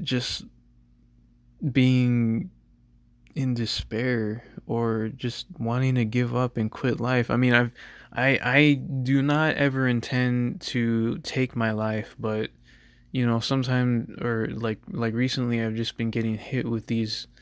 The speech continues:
this, this, like, deep despair or, like, gloom or sadness or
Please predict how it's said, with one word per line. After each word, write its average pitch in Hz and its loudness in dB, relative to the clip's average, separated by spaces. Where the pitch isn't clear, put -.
this, 117 -2
this, 117 -4
like, 107 -4
deep 123 -2
despair 117 0
or, 107 -6
like, 101 -6
gloom 123 2
or 110 -4
sadness 117 -4
or 110 -4